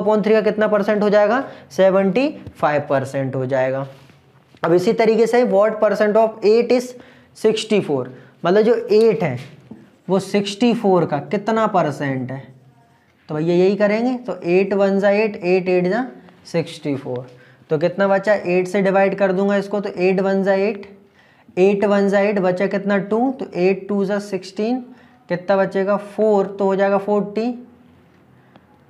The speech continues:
और ये एट फ़ाइव से, तो आपको हो जाएगा ट्वेल्व पॉइंट फ़ाइव परसेंट। कितना हो जाएगा आपका? ट्वेल्व पॉइंट फ़ाइव परसेंट। तो मतलब ये है कि जो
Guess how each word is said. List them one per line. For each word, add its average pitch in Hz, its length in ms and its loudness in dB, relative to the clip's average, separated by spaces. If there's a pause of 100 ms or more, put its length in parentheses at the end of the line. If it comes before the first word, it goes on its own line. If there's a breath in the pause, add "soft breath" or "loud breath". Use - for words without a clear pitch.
और 151 120 -8
ये 165 180 -10 (420)
एट 156 280 -4
फ़ाइव 127 180 -8
से, 143 80 -10
तो 175 140 -6
आपको 175 240 -2
हो 180 60 -2
जाएगा 190 220 0
ट्वेल्व 196 460 -2
पॉइंट 196 260 -2
फ़ाइव 156 380 0
परसेंट। 135 500 -8 (360 loud breath)
कितना 170 240 -6
हो 180 60 0
जाएगा 180 260 2
आपका? 180 220 0
ट्वेल्व 175 340 -2
पॉइंट 208 380 0
फ़ाइव 175 380 0
परसेंट। 147 380 0 (320 loud breath)
तो 165 60 -2
मतलब 175 340 2
ये 190 120 4
है 202 160 0
कि 220 120 0
जो 214 140 2